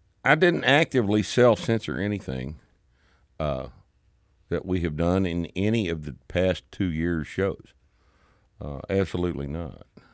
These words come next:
I did not, I did not, uh, hold anything back that I wanted to say. And,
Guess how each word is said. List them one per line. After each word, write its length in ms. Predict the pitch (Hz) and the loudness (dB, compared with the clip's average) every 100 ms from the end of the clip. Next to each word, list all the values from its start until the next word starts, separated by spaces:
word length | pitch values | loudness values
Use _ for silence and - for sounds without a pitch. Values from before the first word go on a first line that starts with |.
| _ _ _ _ _ _ _ - | _ _ _ _ _ _ _ -12
I 60 | 69 | -10
did 180 | 67 | -6
not, 460 | 76 82 82 - - _ _ _ _ _ _ - | -4 -2 -2 -4 -16 _ _ _ _ _ _ -10
I 120 | 71 | -8
did 300 | 65 117 90 | 0 0 0
not, 400 | 78 64 - - _ _ _ _ _ _ _ _ _ _ _ | -6 -10 -16 -20 _ _ _ _ _ _ _ _ _ _ _
uh, 280 | 78 76 73 76 _ _ _ | -8 -8 -10 -14 _ _ _
hold 280 | - 110 104 | 0 2 4
anything 440 | 92 87 98 90 80 | 2 2 0 -2 0
back 320 | 69 73 - | -2 -2 -4
that 140 | 73 | -4
I 80 | 71 | -2
wanted 360 | 71 67 67 67 | -2 -6 -8 -12
to 60 | |
say. 260 | - 123 - - _ _ _ _ _ _ _ _ _ _ | -2 -2 -2 -10 _ _ _ _ _ _ _ _ _ _
And, 320 | 117 110 107 | 0 2 2